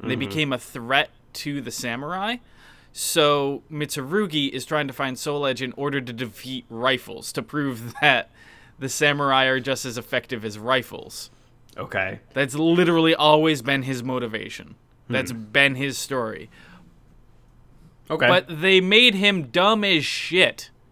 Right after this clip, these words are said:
Speaker 2: Oh.
Speaker 1: Like, he barely listens to anyone. He's just a big meathead that wants to fight everyone.
Speaker 2: Hmm.
Speaker 1: Like, even when he's told of Nightmare, he calls him the Knight of Mare.
Speaker 2: <laughs>
Speaker 1: And it's like, oh my god, it's so poorly written.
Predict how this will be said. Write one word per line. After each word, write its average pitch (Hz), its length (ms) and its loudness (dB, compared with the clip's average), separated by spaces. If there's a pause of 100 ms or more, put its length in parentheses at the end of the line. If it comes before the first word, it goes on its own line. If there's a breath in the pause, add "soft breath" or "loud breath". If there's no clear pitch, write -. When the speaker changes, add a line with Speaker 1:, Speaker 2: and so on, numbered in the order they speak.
(300)
Speaker 2:
Oh. 92 300 -8
Speaker 1:
Like, 160 160 -4
he 202 120 4
barely 196 420 6
listens 214 400 0
to 175 120 -4
anyone. 143 360 -4
He's 143 240 -6
just 185 240 -4
a 220 40 -4
big 180 240 2
meathead 156 500 -2
that 151 140 -2
wants 143 180 -8
to 131 60 -12
fight 117 300 -6
everyone. 80 460 -10 (380)
Speaker 2:
Hmm. 101 240 -10 (1300 soft breath)
Speaker 1:
Like, 165 240 2 (160)
even 196 380 0
when 202 120 2
he's 190 160 2
told 190 220 0
of 160 80 -4
Nightmare, 147 420 -2
he 135 140 -4
calls 151 260 2
him 147 120 -4
the 165 100 4
Knight 180 360 2
of 160 220 0
Mare. 147 640 -2 (200)
Speaker 2:
<laughs> - 100 -6 (120)
Speaker 1:
And 127 100 -12
it's 139 180 -10
like, 151 160 -8
oh 151 240 -2
my 139 200 -6
god, 147 760 -6
it's 143 240 -12
so 151 440 -4
poorly 147 420 -6
written. 123 420 -10